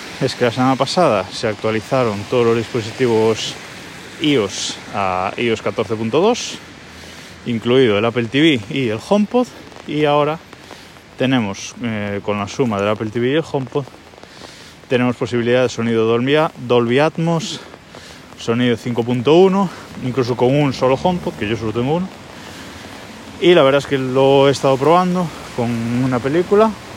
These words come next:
este fin de semana, una película y un,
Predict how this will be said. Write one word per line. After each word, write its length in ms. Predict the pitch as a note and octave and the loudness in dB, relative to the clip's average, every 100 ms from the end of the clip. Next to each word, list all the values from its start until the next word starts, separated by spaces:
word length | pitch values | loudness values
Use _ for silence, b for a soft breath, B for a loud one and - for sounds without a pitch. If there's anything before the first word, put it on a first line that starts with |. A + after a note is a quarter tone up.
| - - - - - - - - | -16 -16 -16 -16 -16 -12 -12 -10
este 540 | - - A2+ A2+ A#2 | -10 -2 0 2 2
fin 260 | A2 - C3+ | 0 -2 -2
de 60 | B2 | -2
semana, 360 | D3+ F#3 G3 | 0 2 2
una 280 | F#3 D3 G#2+ | 0 -2 -6
película 420 | G2+ A#2+ A2+ A2 | -4 -4 -2 -2
y 60 | G#2+ | -4
un, 200 | A2+ A2 | -4 -8